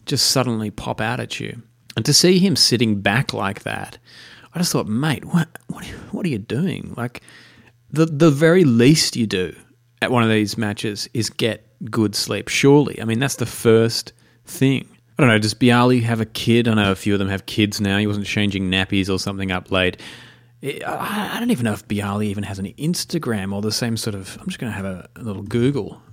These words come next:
Uh, Instagram, Bialy,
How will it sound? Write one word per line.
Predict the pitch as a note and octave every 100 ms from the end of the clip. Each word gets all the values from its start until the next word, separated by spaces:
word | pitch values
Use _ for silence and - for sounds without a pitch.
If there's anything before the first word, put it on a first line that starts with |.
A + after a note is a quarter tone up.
| -
Uh, | A2+ G#2
Instagram, | B2 C3 - A#2 A2 - _ - - G#2+ - - - - A2+ A2+ A2
Bialy, | G#2 G#2 G#2+ G#2+ G#2+ G#2+ G#2 A2